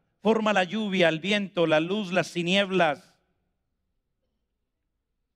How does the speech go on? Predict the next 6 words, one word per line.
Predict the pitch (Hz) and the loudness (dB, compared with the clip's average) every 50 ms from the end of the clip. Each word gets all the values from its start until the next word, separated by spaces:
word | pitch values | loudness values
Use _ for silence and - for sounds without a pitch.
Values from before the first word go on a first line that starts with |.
| _ _ _ _ _ | _ _ _ _ _
Dice | - 151 156 - - | -4 -4 -2 0 -2
el | 170 151 | -2 -2
Señor | - - 165 165 160 160 165 170 170 170 | -2 -2 -2 0 0 2 2 2 2 0
en | 165 151 156 | -2 -4 -2
Génesis | - 160 156 170 160 - 165 160 143 | -2 -2 -2 -2 -4 -8 -10 -10 -4
dieciocho | 151 151 135 - - 170 170 165 - - 165 151 127 | -4 -4 -4 -2 -2 -2 -2 -2 -2 -2 -4 -4 -4